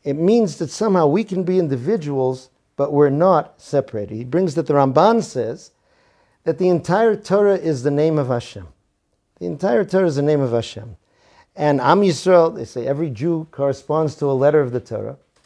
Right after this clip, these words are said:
And you cannot have the letters of Hashem's name separated. There's a famous kind of spooky piece that's brought in the Nosei Kelim,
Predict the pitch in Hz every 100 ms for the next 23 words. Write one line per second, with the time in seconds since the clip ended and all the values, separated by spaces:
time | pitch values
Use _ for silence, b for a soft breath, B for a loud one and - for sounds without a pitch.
0 | b b b - 175 165 - 165 190 247
1 | 180 160 220 190 156 143 - 139 170 208
2 | 143 143 143 - 175 175 127 170 160 131
3 | 165 170 135 107 - - _ _ _ _
4 | - 160 135 135 196 214 190 143 - _
5 | _ _ 143 131 - - 175 156 - 156
6 | 170 156 - 113 117 147 151 156 - 147
7 | 139 127 123 131 - 123 - 156 156 147